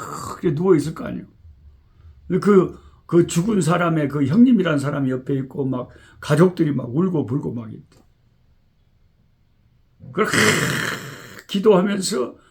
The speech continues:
샥 하니까 그 사람이 벌떡 일어났어요. 그러니까 막 교회가 어떻게 되겠어? 막 난리 막 사람들이 막 뒹굴고 막 할렐루야. 나사로가 살아난 것처럼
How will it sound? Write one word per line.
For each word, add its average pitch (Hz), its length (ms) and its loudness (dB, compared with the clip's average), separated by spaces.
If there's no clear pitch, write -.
샥 - 640 2
하니까 - 560 -2
그 - 180 -2
사람이 160 400 0
벌떡 214 320 8
일어났어요. - 400 -12
그러니까 - 440 0
막 - 220 -6
교회가 240 380 8
어떻게 208 240 -2
되겠어? - 240 -6
막 269 140 -14
난리 453 1120 4
막 - 260 -8
사람들이 - 480 -6
막 - 280 -16
뒹굴고 330 460 0
막 - 120 -6
할렐루야. 480 760 6
나사로가 196 560 4
살아난 - 440 -4
것처럼 - 320 -14